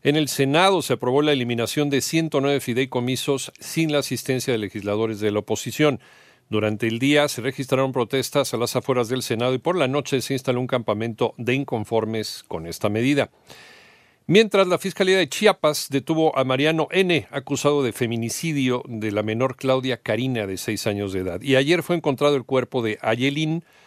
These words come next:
una niña de trece años que había sido reportada como desaparecida, esto es en Tixtla, en Guerrero.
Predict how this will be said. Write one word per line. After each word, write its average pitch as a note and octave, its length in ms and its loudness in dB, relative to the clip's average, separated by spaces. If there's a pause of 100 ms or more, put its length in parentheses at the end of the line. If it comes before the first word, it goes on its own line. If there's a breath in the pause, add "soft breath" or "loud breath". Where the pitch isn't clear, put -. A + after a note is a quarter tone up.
(360 soft breath)
una B2+ 180 2
niña B2+ 260 2
de A2 120 0
trece C3+ 400 2
años C3+ 280 -2
que A#2 100 -2
había A2+ 140 0
sido A#2 220 0
reportada A#2 600 0
como G#2 260 -4
desaparecida, A2 920 -2
esto A#2 220 -6
es G#2+ 100 -6
en G2 120 -6
Tixtla, F#2 540 -6
en F2+ 120 -14
Guerrero. G2+ 460 -2